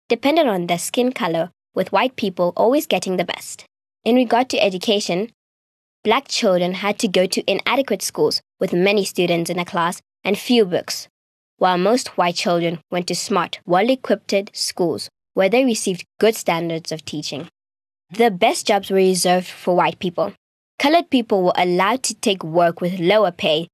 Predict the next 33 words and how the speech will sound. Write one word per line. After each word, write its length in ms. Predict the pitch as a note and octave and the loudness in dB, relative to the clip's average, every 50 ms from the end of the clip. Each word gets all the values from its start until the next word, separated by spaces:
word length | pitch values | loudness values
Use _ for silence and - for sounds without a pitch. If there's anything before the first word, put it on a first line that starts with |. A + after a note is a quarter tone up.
| _ _ | _ _
in 120 | - F#3 | -2 0
offices 400 | F3+ G#3 - C#4 C4+ - C#4 C4 | 0 0 2 0 0 0 0 2
and 140 | C#4+ C#4 C4 | 2 0 0
schools. 500 | - - - B3 G3 - - - - - - _ _ _ _ _ _ _ _ _ _ _ _ _ _ _ | -2 -2 0 0 0 0 -2 -4 -10 -14 -18 _ _ _ _ _ _ _ _ _ _ _ _ _ _ _
Black 320 | G#3 G3+ G#3+ A#3+ - _ | 2 2 2 0 -2 _
people 340 | - - G3 F3+ - F3 E3+ | -6 -6 -6 -2 0 -2 0
had 300 | E3+ - - F3 F3+ - | 0 -2 -4 -4 -4 -4
to 160 | - F#3+ F3 | -6 -4 -4
make 240 | E3+ E3 E3 E3 - | -2 -2 -2 -4 -6
their 160 | - E3+ E3+ | -6 -4 -2
living 420 | E3 E3+ F3 F3 E3 E3+ E3+ F3 - - _ _ _ | 0 0 0 0 0 -2 -4 -4 -8 -12 _ _ _
in 140 | - G3+ G3+ | -2 0 2
the 100 | G3 F#3 | 2 2
lowest 400 | F3 E3+ F3+ G3 C4+ C#4 - - | 4 4 4 4 4 2 0 -2
paid 240 | - A3+ G3+ F#3 F3 | 0 0 0 0 0
jobs, 400 | F3+ D#3 D3 - - - - - _ _ _ _ _ | 0 0 0 -2 -4 -8 -12 -12 _ _ _ _ _
such 240 | - - G#3 G3+ - | -6 -4 -2 -2 0
as 160 | F#3 F3+ F3 | -2 -2 -2
gardening 560 | - - F3+ E3+ E3+ E3 F3 F#3 G3 G3+ A3 - - | -2 0 0 0 0 0 0 0 0 0 -2 -4 -4
and 160 | - G3+ G#3+ | -2 -2 -2
housework. 640 | F#3+ - E3+ F3 F#3 E3+ - - C3+ A2+ - - - _ _ _ _ _ _ _ _ _ _ _ _ _ | -2 -2 -2 -2 -2 -4 -6 -10 -10 -12 -12 -14 -20 _ _ _ _ _ _ _ _ _ _ _ _ _
Black 240 | A3+ A#3 C4 - _ | 0 0 0 0 _
people 320 | B3+ A3+ - - F#3 - - | -2 -2 0 0 -2 0 2
also 240 | G3+ B3 - - | 0 0 2 0
had 200 | A#3 G#3 G3 F#3 | 0 0 0 0
to 120 | - G#3 F3+ | 0 0 0
obey 320 | E3 D#3+ - E3+ E3+ D#3+ - _ - | 0 0 0 0 -2 -2 -2 _ -4
unfair 420 | F#3+ A3+ A3+ G#3+ - - E3+ E3 | -2 -2 -2 -4 -2 -2 -2 0
rules 400 | E3 E3 E3 D#3+ D3+ F3+ - - - _ _ _ _ _ | 0 0 -2 -2 -2 -4 -6 -10 -14 _ _ _ _ _
that 160 | - F3 F3 - - - | -4 -4 -4 -4 0 0
only 300 | G#3 B3 C#4 D4+ D#4+ D#4+ | 2 4 4 4 4 2
affected 480 | D4+ - A3+ G3 - - A3+ F#3+ F3 | 2 0 -4 -4 -2 -4 -6 -6 -2
them. 320 | - F#3 G3+ E3 D3 E3+ | -2 0 0 0 -2 -6